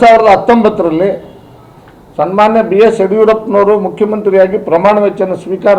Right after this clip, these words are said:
ಮಾಡಿದ ಎರಡು ದಿನದಲ್ಲಿ ಇಡೀ ರಾಜ್ಯಾದ್ಯಂತ ಇದೇ ರೀತಿಯಾದಂಥ ಮಳೆ ಆಯಿತು.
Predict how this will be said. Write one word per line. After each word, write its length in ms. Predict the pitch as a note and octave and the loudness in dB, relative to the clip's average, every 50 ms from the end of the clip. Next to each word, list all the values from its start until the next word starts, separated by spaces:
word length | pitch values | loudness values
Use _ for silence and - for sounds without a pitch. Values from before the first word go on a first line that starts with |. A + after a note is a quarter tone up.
| F#3 F#3+ | 0 -2
ಮಾಡಿದ 240 | F3+ F3+ E3+ D#3+ E3 | -4 -2 -2 0 0
ಎರಡು 160 | E3+ F#3+ F#3+ F3 E3 | 0 0 -2 -4 -4
ದಿನದಲ್ಲಿ 400 | F3 F3 F3 G3 G3+ G3+ F3 C3+ A2+ - - - - - - - - - _ C3+ D#3+ | -6 -4 -4 -4 -4 -2 -2 -4 -4 -6 -8 -14 -20 -20 -20 -20 -20 -20 _ -8 -4
ಇಡೀ 120 | F#3 A#3 A#3+ A3 A3 | -2 0 2 4 4
ರಾಜ್ಯಾದ್ಯಂತ 520 | G#3 G3 D3+ F#3+ F#3+ F3+ - E3+ E3+ E3+ G3+ F3+ D#3 | 4 4 4 2 2 2 2 -2 -2 -2 -2 -2 -2
ಇದೇ 160 | C#3+ F3 G3+ G3+ G3 | 0 0 0 2 2
ರೀತಿಯಾದಂಥ 520 | G3 F#3 D#3+ F3 E3 D3+ C#3+ D3 - - - - C#3+ | 0 -2 -2 0 -2 -4 -4 -4 -8 -12 -10 -6 -2
ಮಳೆ 140 | C#3 D3+ D3+ A#2 | 0 0 0 0
ಆಯಿತು. 220 | G2 F2+ - - | -2 -6 -10 -16